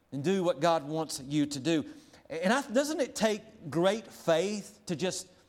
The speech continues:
trust God in those seasons of life when you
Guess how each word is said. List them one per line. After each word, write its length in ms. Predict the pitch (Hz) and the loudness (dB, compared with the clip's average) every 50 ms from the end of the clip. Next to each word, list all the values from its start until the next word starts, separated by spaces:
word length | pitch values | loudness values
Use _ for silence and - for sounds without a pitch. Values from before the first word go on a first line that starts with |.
| _ _ _ _ _ - | _ _ _ _ _ -8
trust 420 | - - 196 208 208 202 - - | -2 2 2 2 2 2 -2 0
God 240 | 170 196 202 202 208 | 2 2 2 2 0
in 80 | 190 180 | -2 -2
those 200 | 180 185 - - | -4 -4 -4 -4
seasons 420 | - 214 214 202 190 202 185 160 | -4 -4 -2 -2 -2 -2 0 0
of 120 | 170 147 156 | 0 2 2
life 320 | 165 170 175 180 180 - | 2 2 0 -2 -4 -6
when 160 | 156 151 156 | -6 -6 -4
you 200 | 170 202 202 - | -2 -2 -4 -4